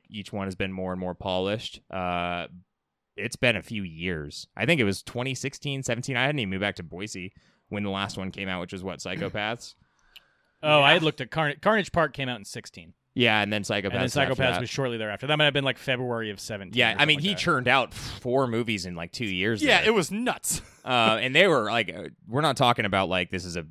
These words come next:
Speaker 1: you know, project that he did in his backyard. Like, they were legitimate films. Um, so it's been, it's been interesting. Like, after that, he, he did The Core, which was a partnership with Shudder. I don't know that it's still on there, but it was a really good, uh, just series kind of,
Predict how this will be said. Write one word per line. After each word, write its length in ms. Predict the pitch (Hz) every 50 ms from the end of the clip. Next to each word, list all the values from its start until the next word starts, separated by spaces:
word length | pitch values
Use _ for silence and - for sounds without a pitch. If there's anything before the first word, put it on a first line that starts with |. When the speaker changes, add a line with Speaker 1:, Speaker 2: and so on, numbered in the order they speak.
| -
Speaker 1:
you 120 | - 95 90
know, 120 | 80 78 76 -
project 340 | - 98 90 87 - 104 -
that 80 | 90
he 60 | 85
did 80 | 85 87
in 40 | 82
his 120 | 76 76
backyard. 500 | - 87 82 76 - - 113 98 80 82 80
Like, 140 | 87 87
they 80 | - 104
were 100 | 104 98
legitimate 520 | 90 90 82 - - 92 90 82 78 73
films. 500 | - - 107 98 90 87 82 85 - - - -
Um, 420 | 107 101 98 95 95 92 92 87 90
so 260 | - - 156 147 147
it's 220 | 147 123 143 - -
been, 420 | - 180 180 180 175 170 165 160 - _
it's 160 | 156 156 -
been 180 | - 196 180 170
interesting. 520 | 170 175 - 160 147 - - 95 90 85
Like, 180 | 80 90 95 -
after 320 | 95 117 131 - - 147
that, 280 | 117 120 117 117 117 113
he, 500 | 113 113 113 110 110 107 104 104 - -
he 140 | 104 107 101
did 180 | 87 110 107
The 80 | 92 98
Core, 540 | - - - 113 104 104 104 104 104 104 - _
which 180 | 101 98 - 98
was 80 | 90
a 40 | 92
partnership 460 | - 104 101 92 98 95 - 101 -
with 100 | 92 95
Shudder. 460 | - - 104 95 92 92 95 95 92
I 60 | 73 90
don't 140 | 98 98 95
know 80 | 98
that 100 | 101 98
it's 100 | 95 87
still 200 | - - 104 95
on 180 | 90 85 87 90
there, 140 | 92 90 85
but 80 | 87
it 40 | 87
was 100 | 90 82
a 60 | 85
really 300 | 82 87 90 90 87 80 _ -
good, 420 | 90 87 87 87 87 87 85 - - _ _ -
uh, 460 | 92 82 82 80 80 76 76 78 76 - _ -
just 220 | - - 90 -
series 260 | - 95 87 85 82 -
kind 180 | - 87 80 78
of, 200 | 78 78 - -